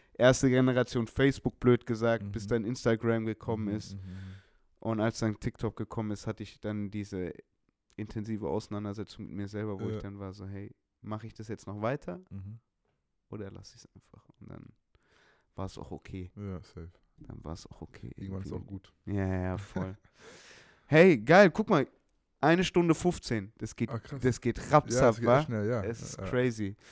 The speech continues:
Speaker 1: Ähm, was mich noch total interessieren würde, ist,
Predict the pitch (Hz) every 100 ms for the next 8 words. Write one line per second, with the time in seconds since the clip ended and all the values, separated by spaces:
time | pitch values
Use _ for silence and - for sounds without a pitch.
0 | - - _ - 127 131 131 131 131 123
1 | - - _ _ - - - - - 131
2 | 135 175 196 208 - 160 175 175 147 135
3 | - 202 139 123 143 180 _ _ _ _
4 | _ _ _ _ _ _ 127 139 135 135
5 | 127 - -